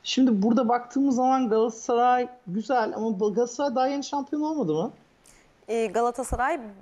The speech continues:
Speaker 2: yani geçtiğimiz sezondan önceki sezon şampiyon olmuştu.
Speaker 1: Evet,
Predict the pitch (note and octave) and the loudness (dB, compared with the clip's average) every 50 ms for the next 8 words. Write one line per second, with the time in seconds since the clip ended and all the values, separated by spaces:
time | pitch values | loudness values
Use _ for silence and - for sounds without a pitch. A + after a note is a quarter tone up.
0 | - - A3 G#3 G3+ G3 F#3+ C4+ C4 - - C#4+ C#4+ D4 D4 - C4+ A#3+ G#3 B3 | -4 -2 -2 -2 -2 -2 -4 -4 -6 -4 -4 -2 -2 -2 -2 -2 -2 -2 0 0
1 | C4 D#4 F4 C#4+ C4 B3 A3 A#3 - B3 - - G3+ F#3+ F#3+ G#3+ F#3+ F#3 - F#3 | 0 0 0 0 0 -2 -2 -4 -6 -6 -4 -2 -2 0 0 -2 -2 -2 -4 -4
2 | D#3+ D#3 D#3+ - F3 D#3 D#3 D#3 D#3 D#3 - - - - - - - - - F3+ | -4 -4 -4 -4 -4 -4 -2 -2 -4 -6 -8 -10 -14 -16 -14 -14 -14 -4 0 2
3 | G3+ G3 F3 | 2 4 2